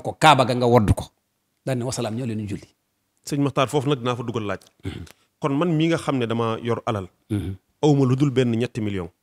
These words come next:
Speaker 1: Mhm.
Speaker 2: Yor naay mbokk yoo xam ne xiif nañ lool, ñiy
Speaker 1: Mhm.
Speaker 2: feebar nañ, mënuñoo faj.
Speaker 1: Mhm.
Speaker 2: Ndax man dem Màkka farata la ci man jamono jooju?
Speaker 1: Waaw.
Speaker 2: Waxuma la
Speaker 1: Question
Speaker 2: sax mbokk yu sori de, mbokk yu jege laa wax.
Speaker 1: Waaw kay.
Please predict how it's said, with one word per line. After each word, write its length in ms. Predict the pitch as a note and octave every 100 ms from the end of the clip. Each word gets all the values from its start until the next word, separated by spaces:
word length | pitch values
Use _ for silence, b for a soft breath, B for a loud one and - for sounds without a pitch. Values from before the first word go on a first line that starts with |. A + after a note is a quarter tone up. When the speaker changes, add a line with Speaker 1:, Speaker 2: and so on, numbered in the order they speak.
| -
Speaker 1:
Mhm. 260 | G2+ F#2+ F#2 _ -
Speaker 2:
Yor 180 | B2+ D#3+
naay 200 | E3+ D#3+
mbokk 300 | C3+ D3 -
yoo 160 | C#3 B2
xam 260 | - B2 A#2+
ne 200 | C3+ - - A2
xiif 200 | F3+ -
nañ 180 | C3 A#2
lool, 400 | A2 A2 A2 A2
ñiy 120 | A#2+ B2
Speaker 1:
Mhm. 60 |
Speaker 2:
feebar 220 | A#2+ C3+ B2+
nañ, 140 | A#2+
mënuñoo 360 | A2+ B2+ A#2+ G#2+
faj. 160 | A2+ - _
Speaker 1:
Mhm. 260 | B2 G#2 G2+ - _ _ C3
Speaker 2:
Ndax 180 | F#3
man 260 | F#3 E3+ B2
dem 120 | D3+
Màkka 280 | C#3 B2+ -
farata 260 | B2+ A2 G#2+
la 80 |
ci 100 | F2+
man 120 | F#2 E2+ _ _ _ _ -
jamono 220 | A#2+ A2
jooju? 200 | G2 F2 - _ _ _ _ _ _ -
Speaker 1:
Waaw. 320 | - - G2 - E3 C#3 D#3+ D#3 - D3+ B2+ A2+
Speaker 2:
Waxuma 240 | C#3+ F3+ G#3+
la 40 |
Speaker 1:
Question 20 |
Speaker 2:
sax 140 | F#3+ F3
mbokk 240 | F3+ F#3
yu 140 | D3+ C3+
sori 240 | D#3+ C3+
de, 80 | G2+
mbokk 220 | C3+ F3
yu 100 | E3+
jege 160 | C#3+ D3+
laa 140 | G2
wax. 240 | F2 - -
Speaker 1:
Waaw 200 | G#2 -
kay. 200 | F#2